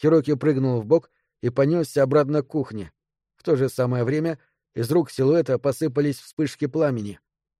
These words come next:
Несколько пуль пронеслись совсем рядом от стремительно вылетающих из коридора на кухню пяток Хироки.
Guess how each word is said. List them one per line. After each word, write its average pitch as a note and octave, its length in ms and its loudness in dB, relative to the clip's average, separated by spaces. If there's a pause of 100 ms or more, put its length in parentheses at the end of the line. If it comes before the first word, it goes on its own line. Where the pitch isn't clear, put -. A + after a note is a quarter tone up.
(120)
Несколько C3+ 560 -2
пуль D#3 260 0 (320)
пронеслись D#3 640 -2
совсем C#3 480 0
рядом C#3 340 2
от B2+ 80 -4
стремительно C#3+ 640 -2
вылетающих C#3 720 2
из C3 140 -2
коридора C#3 420 2
на C3 140 -2
кухню E3 400 -4 (320)
пяток D3 320 2
Хироки. B2 480 -2